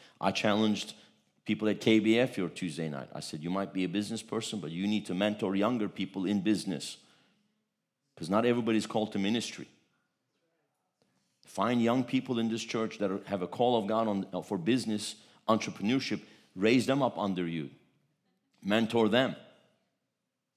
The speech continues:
I put the challenge out to, to K B F, to our business people.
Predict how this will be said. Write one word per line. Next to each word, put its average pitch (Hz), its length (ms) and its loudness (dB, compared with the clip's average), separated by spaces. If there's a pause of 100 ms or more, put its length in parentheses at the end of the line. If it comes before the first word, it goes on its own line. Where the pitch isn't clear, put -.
(160)
I 85 60 -4
put 101 220 -8
the 107 80 -4
challenge 120 420 0
out 95 240 -4
to, 95 140 -4 (260)
to - 100 -10
K 107 200 2
B 107 180 0
F, 120 240 -4 (160)
to 101 60 -4
our 92 100 0
business 117 360 -4
people. 87 340 -10